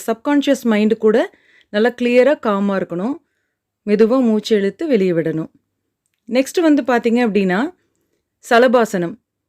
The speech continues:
வெட்டுக்கிளி மாதிரி முன்பகுதி நம்ம உடம்பு, நெஞ்சு பகுதியும் கால்களையும் தூக்கி இருக்கிறது. அடுத்தது பாத்தீங்க அப்படின்னா, புஜங்காசனம். கைகளை ஊனி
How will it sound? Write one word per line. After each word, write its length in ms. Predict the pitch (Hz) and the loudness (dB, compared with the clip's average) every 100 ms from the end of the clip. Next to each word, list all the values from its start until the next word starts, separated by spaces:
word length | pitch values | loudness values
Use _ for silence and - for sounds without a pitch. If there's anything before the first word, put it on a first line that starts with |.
| _ _ _ | _ _ _
வெட்டுக்கிளி 500 | 254 247 359 294 254 | -2 0 -2 0 2
மாதிரி 400 | 233 240 220 190 240 415 _ _ _ _ | 2 2 0 0 -2 -4 _ _ _ _
முன்பகுதி 560 | 240 285 302 302 254 269 | -4 -2 0 0 2 0
நம்ம 280 | 254 233 220 | 2 2 2
உடம்பு, 380 | 220 240 240 233 | 2 2 2 2
நெஞ்சு 280 | 220 220 | 0 -2
பகுதியும் 480 | 220 214 214 214 349 | -4 -2 0 -2 -4
கால்களையும் 500 | - 233 220 214 233 | -2 0 2 0 0
தூக்கி 260 | 233 196 190 | -2 -4 -4
இருக்கிறது. 500 | 165 165 151 160 - _ _ _ _ _ _ _ _ _ _ _ _ _ _ _ _ _ _ | -6 -6 -6 -8 -12 _ _ _ _ _ _ _ _ _ _ _ _ _ _ _ _ _ _
அடுத்தது 440 | 220 302 349 302 254 | 0 2 0 0 2
பாத்தீங்க 340 | 240 247 240 | 0 2 0
அப்படின்னா, 420 | 240 196 185 180 349 370 202 | 0 0 0 0 -2 -6 -2
புஜங்காசனம். 720 | 226 285 277 202 - 165 160 - _ _ _ _ _ _ | 2 4 4 0 -2 -6 -6 -10 _ _ _ _ _ _
கைகளை 460 | 247 269 302 311 262 | 2 2 4 4 4
ஊனி 460 | 233 240 208 349 | 2 2 0 -2